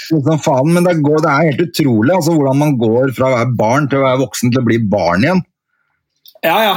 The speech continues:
Speaker 2: Det er liksom, du har noen gyllene år mellom å være barn og å være gammel.
Speaker 1: Så nå har jeg egentlig bare to barn, jeg.
Speaker 2: Mm.
Speaker 1: Jeg har et gammelt barn og et, eh, ungt barn.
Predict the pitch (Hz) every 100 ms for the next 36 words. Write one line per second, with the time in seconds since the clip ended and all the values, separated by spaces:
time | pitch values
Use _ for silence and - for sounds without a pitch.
0 | - 165 151 208 202 - 160 156 170 147
1 | 143 170 175 147 139 147 139 143 135 123
2 | 127 127 135 127 120 120 113 131 127 123
3 | 123 123 127 120 113 127 - - - -
4 | _ _ _ - 165 156 151 143 147 123
5 | 139 143 - 123 135 185 196 - - -
6 | _ - - - 202 185 156 185 180 _
7 | - - _ _ _ _ _ _ _ -
8 | _ - - - - - - 160 151 151
9 | - 143 143 110 98 87 127 131 127 117
10 | 110 - 120 113 110 110 110 110 101 95
11 | 110 120